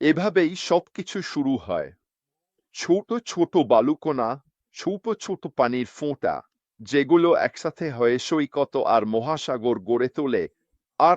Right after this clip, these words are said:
আমরা সেই বালুকণাগুলো। তিনি আমাদের প্রতি কৃতজ্ঞতা প্রকাশ করতে চেয়েছেন আমাদের আনুগত্য, সমর্থন এবং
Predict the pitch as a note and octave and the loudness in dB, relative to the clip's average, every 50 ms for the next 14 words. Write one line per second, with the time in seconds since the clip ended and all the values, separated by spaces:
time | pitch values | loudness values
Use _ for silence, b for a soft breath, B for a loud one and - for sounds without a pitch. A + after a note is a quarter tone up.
0 | D3+ - - E3+ E3 E3 E3 E3+ D#3+ - - F#3 F#3+ F#3+ E3 B2 A2+ G#2+ G#2+ A#2 | 2 -2 -6 -6 -4 -2 -2 -2 -2 -2 -4 -6 -6 -6 -4 -2 0 0 0 0
1 | A#2 - - A2+ G#2 F#2+ F#2 F2 F#2 F#2 E2 D2+ C2+ - _ _ _ _ _ _ | -2 -6 -6 -8 -8 -8 -8 -6 -8 -8 -6 -8 -10 -12 _ _ _ _ _ _
2 | _ _ _ _ _ _ _ _ _ _ _ _ _ _ _ _ _ _ _ _ | _ _ _ _ _ _ _ _ _ _ _ _ _ _ _ _ _ _ _ _
3 | _ _ _ _ _ _ _ _ _ _ _ _ - E3 E3+ F3+ G3 A3 - - | _ _ _ _ _ _ _ _ _ _ _ _ -4 -4 -2 -2 -2 -2 0 2
4 | E3 E3 E3 E3+ D3+ F3 D#3+ D3+ - D3 D3 C#3+ - F#3+ F#3+ - _ - C#3+ - | 2 2 2 2 2 0 -2 -2 -4 -6 -6 -6 -6 -8 -12 -12 _ -14 -10 -4
5 | - E3+ D3+ C#3 B2 D3 D3 - E3 D3+ C#3 - C3+ B2+ - - C#3+ C#3 - - | -2 -2 -2 -2 -2 -6 -4 -2 -2 -2 -2 -2 -8 -6 -4 -2 -4 -4 -4 -6
6 | - C3+ A2+ - - C3+ B2 - B2+ A#2 A#2 - - - B2+ B2 C3 - - - | -10 -10 -8 -6 -4 -6 -4 -2 -2 -4 -4 -4 -6 -8 -8 -8 -8 -10 -6 -6
7 | A2+ A2+ A2+ A2 G2 A2 G#2+ - - G#2 A2+ B2+ C#3+ D3 B2+ C#3 C#3 - _ _ | -4 -2 -2 -2 0 -2 -2 -2 -2 -4 -4 -4 -4 -4 -2 -2 -4 -4 _ _
8 | - G#2+ D#2+ - - _ _ _ _ _ _ _ _ - - D3+ C#3 D3 D#3+ F3 | -10 -10 -10 -10 -12 _ _ _ _ _ _ _ _ -2 2 2 2 4 2 0
9 | D#3+ _ - - E3+ F#3 G3 G3 F3 - - C3 B2 B2+ B2+ B2 | -2 _ -10 -10 -8 -8 -8 -8 -6 0 2 2 4 2 0 0